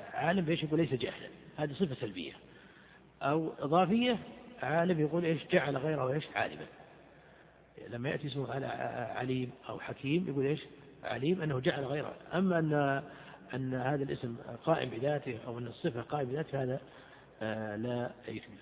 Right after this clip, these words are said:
فهذا معنى الصفة السلبية، أن نقول عالم ليس جاهلا، والإضافية يقول عالم جعل غيره عالما. تعالى الله عما يقول الظالمون علوا كبيرا. هذا الكلام في الصفة السلبية الإضافية في الفتاوى الخامس،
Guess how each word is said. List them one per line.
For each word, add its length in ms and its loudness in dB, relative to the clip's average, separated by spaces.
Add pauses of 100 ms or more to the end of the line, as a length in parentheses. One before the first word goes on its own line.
(160)
فهذا 220 4
معنى 320 0 (720)
الصفة 260 -2
السلبية، 440 0
أن 60 0
نقول 260 -2
عالم 320 2 (120)
ليس 200 2
جاهلا، 360 -6 (300)
والإضافية 500 0
يقول 240 0
عالم 420 4 (200)
جعل 240 4
غيره 480 2 (580)
عالما. 340 -4 (1400)
تعالى 200 12
الله 140 6
عما 180 2
يقول 220 2
الظالمون 420 0
علوا 240 0
كبيرا. 360 -8
هذا 200 4
الكلام 440 0
في 300 -4
الصفة 240 -6
السلبية 280 -6
الإضافية 420 -4
في 100 -10
الفتاوى 560 -6
الخامس، 500 0